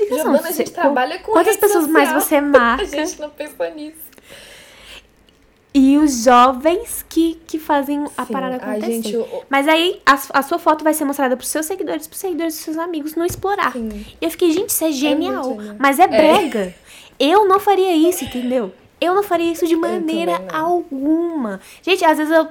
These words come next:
Speaker 1: fico com receio de marcar, sei lá, meu amigo, porque vai que ele não quer que a
Speaker 2: Exato,
Speaker 1: foto dele
Speaker 2: quando
Speaker 1: apareça.
Speaker 2: ele
Speaker 1: E
Speaker 2: tá
Speaker 1: quando
Speaker 2: na
Speaker 1: você marca a
Speaker 2: foto, já
Speaker 1: pessoa,
Speaker 2: fica com receio.
Speaker 1: e a pessoa desmarca,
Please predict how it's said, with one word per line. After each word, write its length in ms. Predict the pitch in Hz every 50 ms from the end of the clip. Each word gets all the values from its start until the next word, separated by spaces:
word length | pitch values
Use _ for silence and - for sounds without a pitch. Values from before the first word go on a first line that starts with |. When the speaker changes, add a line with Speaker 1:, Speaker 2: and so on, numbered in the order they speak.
| -
Speaker 1:
fico 260 | - 339 330 311 294
com 120 | 277 - 311
receio 260 | 302 302 311 320 294
de 80 | 247 269
marcar, 300 | 285 302 294 - 285 277
sei 180 | 277 - 320 359
lá, 340 | 370 320 262 254 311 339 - - - - - - _ -
meu 120 | 254 269
amigo, 260 | 277 269 262 285 294 302
porque 120 | - 302
vai 160 | 269 277 277
que 80 | 277 -
ele 140 | 330 339 349
não 80 | 349
quer 120 | - 330 311
que 80 | -
a 40 | 269
Speaker 2:
Exato, 180 | 277 277 277 285
Speaker 1:
foto 80 | 277
dele 120 | 254 247 262
Speaker 2:
quando 100 | - 269
Speaker 1:
apareça. 220 | 269 269 262 269
Speaker 2:
ele 60 | - -
Speaker 1:
E 20 |
Speaker 2:
tá 60 | 349 359
Speaker 1:
quando 100 | 466 427
Speaker 2:
na 60 | 440
Speaker 1:
você 60 | 415
marca 160 | 339 330 330 349
a 40 | 320
Speaker 2:
foto, 80 | 339 -
já 60 | 262
Speaker 1:
pessoa, 340 | 359 349 359 349 359 320 269
Speaker 2:
fica 0 | - 339
com 80 | 320 330
receio. 260 | 320 - - 277 277
Speaker 1:
e 40 | 294
a 100 | 294 302
pessoa 460 | 302 302 311 311 311 - 330 320 330
desmarca, 760 | 269 285 359 370 381 359 - - - - - - 233 220